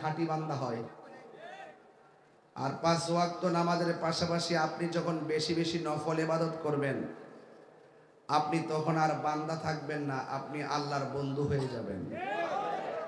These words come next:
আল ইলমু ইলমান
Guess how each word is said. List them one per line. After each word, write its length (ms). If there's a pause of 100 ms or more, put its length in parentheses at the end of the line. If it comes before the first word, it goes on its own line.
(1900)
আল 220
ইলমু 440
ইলমান 560